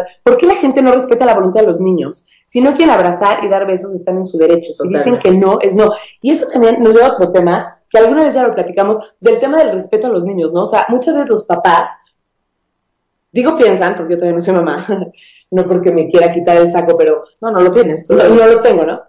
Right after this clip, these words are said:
Speaker 1: Piensan que no pueden decidir, ¿no? O sea, como que no les dan la opción de decisión porque piensan que no lo pueden hacer.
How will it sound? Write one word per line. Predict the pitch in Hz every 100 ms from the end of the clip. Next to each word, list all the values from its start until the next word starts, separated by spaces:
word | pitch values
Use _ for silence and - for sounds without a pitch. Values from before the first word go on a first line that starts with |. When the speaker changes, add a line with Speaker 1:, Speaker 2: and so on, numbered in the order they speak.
| _ _ _
Speaker 1:
Piensan | 262 269 262 247 269 -
que | 233
no | 226 254
pueden | 269 262 262
decidir, | 226 180 180 196 -
¿no? | 139 156 269
O | 190
sea, | 208
como | 214 214
que | 214 214 220
no | 220 269
les | 320 269
dan | 233 240 302 - _
la | - 202
opción | 190 - 226
de | 233
decisión | 214 190 180 202 196
porque | 202 196
piensan | 214 208 220
que | 202
no | 196
lo | 196
pueden | 202 180
hacer. | 175 180